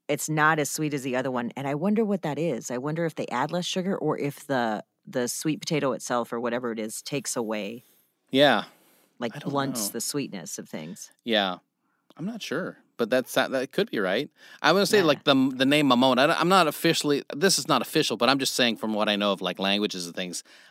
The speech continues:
Speaker 2: Mamon is, like, uh, it's kinda shaped like a boob, and, uh,
Speaker 1: Oh.
Speaker 2: Mamon is, like,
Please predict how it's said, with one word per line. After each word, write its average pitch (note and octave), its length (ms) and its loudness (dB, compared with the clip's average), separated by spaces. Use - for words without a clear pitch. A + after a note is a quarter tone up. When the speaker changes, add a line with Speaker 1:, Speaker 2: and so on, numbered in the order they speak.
Speaker 2:
Mamon G2+ 640 0
is, F#2 160 -6
like, F#2 420 -6
uh, G2+ 200 0
it's - 140 -6
kinda C3+ 220 0
shaped B2+ 280 0
like A2 120 2
a F#2+ 60 0
boob, G2 400 0
and, G#2 480 -2
uh, G#2 280 0
Speaker 1:
Oh. F#2+ 40 0
Speaker 2:
Mamon A2+ 500 6
is, G2 140 0
like, G2 300 0